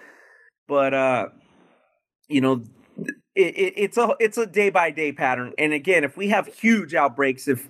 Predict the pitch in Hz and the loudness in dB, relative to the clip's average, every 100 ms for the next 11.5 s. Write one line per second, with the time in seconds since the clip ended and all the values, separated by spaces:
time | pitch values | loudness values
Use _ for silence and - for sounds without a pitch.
0 | _ _ - - _ _ - - 185 165 | _ _ -8 -8 _ _ -8 0 2 2
1 | 175 165 156 160 156 147 135 151 147 135 | 0 0 0 -2 0 0 0 0 2 2
2 | 131 120 _ _ _ - _ _ _ _ | 2 -4 _ _ _ -20 _ _ _ _
3 | _ _ - 131 127 123 113 107 - 214 | _ _ -2 0 2 2 0 -2 0 4
4 | 214 196 175 160 151 147 139 151 147 139 | 4 4 2 0 2 2 2 0 0 0
5 | 135 - 131 - 135 131 123 127 127 123 | 0 -2 -2 0 2 2 2 0 0 0
6 | 120 _ 120 120 120 120 117 113 _ - | -4 _ -2 0 2 2 0 -4 _ -20
7 | - _ 131 131 127 120 135 139 135 165 | -20 _ -2 0 0 -2 -2 0 0 0
8 | 160 156 165 156 143 160 - - 151 151 | -2 0 0 0 2 0 -2 -2 0 2
9 | 151 - 135 143 147 139 147 143 - 139 | 0 -4 -2 0 0 0 0 -2 0 0
10 | 135 135 139 135 131 139 135 127 127 123 | 0 0 2 2 2 2 2 2 4 2
11 | 120 120 123 123 | 0 -2 -2 -4